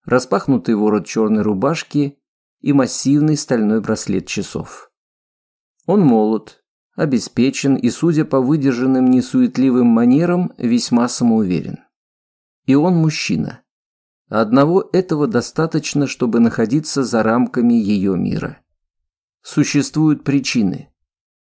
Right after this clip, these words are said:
Но всеобщее оживление за столом, веселые выкрики девушек и радушные приветствия парней каким-то обходным путем выталкивают Яну из безмятежности.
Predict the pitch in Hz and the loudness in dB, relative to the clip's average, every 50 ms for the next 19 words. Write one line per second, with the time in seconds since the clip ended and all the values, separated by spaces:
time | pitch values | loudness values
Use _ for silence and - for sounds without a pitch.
0 | _ _ _ _ _ _ _ 120 143 143 - - - 139 143 147 123 - - - | _ _ _ _ _ _ _ 0 0 0 0 0 0 2 2 2 2 0 -2 0
1 | 131 127 113 104 127 127 120 123 135 139 135 131 127 123 110 101 113 113 - - | 0 0 2 2 0 2 2 2 2 4 4 4 2 2 2 0 -2 -2 -2 -2
2 | - 107 107 117 139 165 160 151 147 143 _ _ _ _ _ _ - 113 123 127 | -2 0 0 2 2 2 0 -2 -4 -6 _ _ _ _ _ _ -4 -2 -2 0
3 | - 208 220 165 131 123 117 117 147 131 - 131 113 - - 120 107 101 120 165 | 0 0 2 2 2 2 4 4 2 2 2 -2 -2 0 0 -2 0 2 0 0
4 | 180 170 165 143 - - 143 135 - - _ _ 131 127 123 127 117 147 175 156 | 2 0 -2 -2 -2 -2 -2 -4 -4 -12 _ _ 0 2 2 2 2 0 -2 -4
5 | - - 135 131 120 90 - 107 113 110 123 127 127 - - - 113 110 101 - | -2 -2 0 0 0 0 0 0 0 0 0 0 -2 -6 -6 -2 0 0 0 0
6 | 110 110 107 110 120 147 180 185 185 170 _ _ _ _ _ _ _ _ - - | -2 -2 0 2 2 0 0 -2 -4 -10 _ _ _ _ _ _ _ _ -4 -2
7 | - - - 156 156 151 127 - 135 123 120 117 - - 123 117 113 131 143 143 | -2 -2 0 0 2 2 2 2 0 0 0 0 -2 -2 -2 0 2 2 4 2
8 | 131 - 123 113 - 160 185 196 196 160 123 127 123 - 151 165 175 160 147 - | 2 0 -2 -2 0 0 0 2 2 0 0 0 -2 0 -2 -2 -2 -2 -2 -2
9 | 147 131 135 131 127 123 - 110 110 131 147 160 160 160 160 151 - - 147 143 | -2 0 2 0 0 0 0 0 0 2 2 2 2 0 0 -2 0 0 0 0
10 | 127 120 139 143 120 131 131 120 - - 107 101 92 - 104 98 - - - - | 2 2 0 0 2 2 0 0 0 -2 -4 -4 -4 -4 -6 -8 -8 -10 -10 -10
11 | - - - | -12 -12 -14